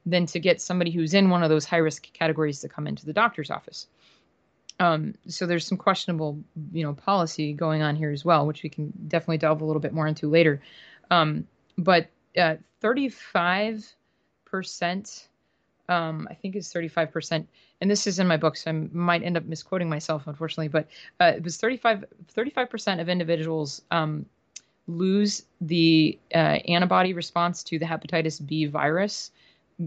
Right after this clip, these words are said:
within, I think, five years. Um, so it's, it's, it's remarkably ineffective. The H P V vaccine, we're seeing sort of similar things. People are being vaccinated as young as nine years old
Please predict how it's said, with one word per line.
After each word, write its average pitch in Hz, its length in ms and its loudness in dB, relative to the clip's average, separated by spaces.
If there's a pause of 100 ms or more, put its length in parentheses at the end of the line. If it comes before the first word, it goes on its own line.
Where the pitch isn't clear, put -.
(160)
within, 180 360 0
I 190 100 2
think, 180 200 -6
five 156 400 -2
years. - 640 -10 (420)
Um, 147 420 0 (100)
so 180 300 -2
it's, 175 340 -2
it's, - 320 -4
it's - 260 -6
remarkably 175 800 0
ineffective. 151 640 -4
The 151 80 -8
H 165 240 -2
P 175 180 -4
V 180 200 2
vaccine, 185 560 2
we're 175 100 0
seeing 160 260 -4
sort 147 200 -6
of 143 60 -10
similar 170 280 -4
things. 170 380 -4 (400)
People 190 180 4
are 175 60 4
being 165 160 6
vaccinated 165 640 2
as 156 120 0
young 156 180 2
as 147 120 -2
nine 151 440 0
years 175 300 -2
old 175 460 -2